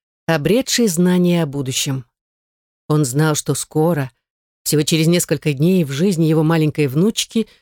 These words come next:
начнётся период перемен, необыкновенных, волшебных приключений. Поэтому Миша заранее начал обучать Нину некоторым алхимическим премудростям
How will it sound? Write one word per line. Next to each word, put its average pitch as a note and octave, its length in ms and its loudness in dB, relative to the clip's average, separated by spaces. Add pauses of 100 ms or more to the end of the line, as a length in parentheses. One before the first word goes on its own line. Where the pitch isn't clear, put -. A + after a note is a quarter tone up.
(260)
начнётся G3 640 0
период G3+ 460 0
перемен, F#3+ 560 0 (640)
необыкновенных, D#3+ 1040 0 (240)
волшебных D#3+ 720 -2
приключений. C#3+ 840 -4 (1080)
Поэтому F3+ 360 2
Миша C4 480 0 (400)
заранее G#3 580 2
начал A3 300 0
обучать F#3+ 500 0
Нину A3+ 380 2 (260)
некоторым A3+ 680 0
алхимическим F#3+ 720 0
премудростям F3+ 720 0